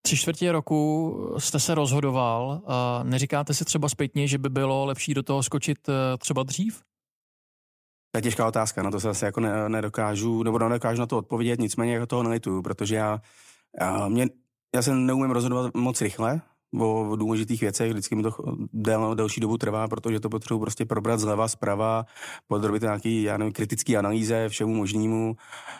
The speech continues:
Speaker 2: a abych přesvědčil sám sebe, že to je opravdu to, co chci. Já mám to tak vlastně ve všem, ale vlastně, když jsem se rozhodl, ať už to bylo, já nevím, odjet na Erasmus, nebo jít vůbec studovat vysokou školu technickou,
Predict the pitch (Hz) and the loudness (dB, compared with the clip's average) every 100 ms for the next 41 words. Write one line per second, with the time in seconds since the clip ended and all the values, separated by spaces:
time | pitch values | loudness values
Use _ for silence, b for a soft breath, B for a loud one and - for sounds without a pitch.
0 | B B - 101 104 104 110 117 - 113 | B B -2 0 2 0 0 0 0 -2
1 | 110 120 113 117 117 110 104 113 117 120 | 0 0 2 0 0 0 0 2 0 -2
2 | - - - - 113 113 113 107 110 113 | -4 -8 -8 -2 0 2 0 0 0 0
3 | 110 101 110 110 101 113 107 107 113 110 | 0 -2 -2 -2 0 -2 -2 0 0 0
4 | 113 127 110 104 101 92 98 98 101 101 | -2 0 0 0 -2 0 0 0 -2 -2
5 | 113 104 101 110 107 113 104 101 101 113 | -2 0 0 0 0 0 2 0 0 0
6 | 117 120 107 113 - 104 107 104 104 95 | 0 0 -2 -4 -4 0 0 -2 -4 -2
7 | 107 107 117 110 98 113 113 110 104 104 | 0 0 0 2 2 2 2 0 -2 -4
8 | - 98 98 98 104 104 104 107 - 110 | -4 -2 -2 0 -2 -2 0 0 0 0
9 | 107 101 107 117 107 - 110 107 113 98 | 0 0 -2 0 -2 -2 -2 0 0 -2
10 | - 110 110 | 0 2 0